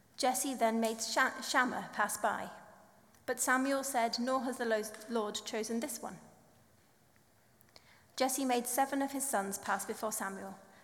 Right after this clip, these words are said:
but Samuel said to him, "The Lord has not chosen these." So he asked Jesse, "Are these all the sons you have?" "There is still the youngest," Jesse answered.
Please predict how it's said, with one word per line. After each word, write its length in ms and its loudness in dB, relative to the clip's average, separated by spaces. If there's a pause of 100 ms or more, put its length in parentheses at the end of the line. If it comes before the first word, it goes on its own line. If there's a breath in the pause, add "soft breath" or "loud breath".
(140 loud breath)
but 140 -4
Samuel 360 4
said 280 -2
to 80 -4
him, 240 -6 (340)
"The 80 -2
Lord 280 2
has 120 -2
not 220 0
chosen 360 -2
these." 360 -8 (880 soft breath)
So 160 2
he 160 2
asked 300 4
Jesse, 360 -6 (560 loud breath)
"Are 160 6
these 300 -2
all 180 0
the 100 -8
sons 320 0
you 100 -2
have?" 280 -4 (1500 soft breath)
"There 140 8
is 80 4
still 240 2
the 80 -2
youngest," 640 -2 (220)
Jesse 300 -4
answered. 400 -8